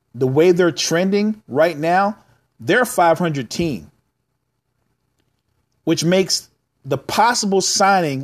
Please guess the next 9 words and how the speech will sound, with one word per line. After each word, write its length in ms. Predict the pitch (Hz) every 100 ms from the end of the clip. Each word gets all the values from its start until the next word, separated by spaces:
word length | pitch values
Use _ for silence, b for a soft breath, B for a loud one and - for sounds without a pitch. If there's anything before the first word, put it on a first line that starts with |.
| -
or 40 |
at 60 | 143
least 200 | 175 -
the 60 |
rumored 520 | 143 131 190 226 196
signing, 560 | - - 190 185 147 127 - _ _ _
of 160 | 131 -
Tyson 460 | - 175 180 175
Chandler 440 | 147 170 180 196